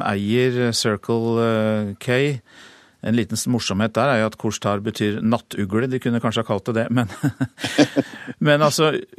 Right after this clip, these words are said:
uansett, eh, hvilken betydning kan det få for denne kampen om, eh, bensinkundene, at dette svære selskapet,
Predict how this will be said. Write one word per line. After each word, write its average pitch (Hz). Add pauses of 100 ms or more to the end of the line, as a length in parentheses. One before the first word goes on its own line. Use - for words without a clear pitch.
(180)
uansett, 147
eh, 147 (100)
hvilken 139
betydning 127
kan 135
det -
få 107
for 143
denne 120
kampen 117
om, 131
eh, 131
bensinkundene, 117
at 120 (140)
dette 117
svære 113
selskapet, 113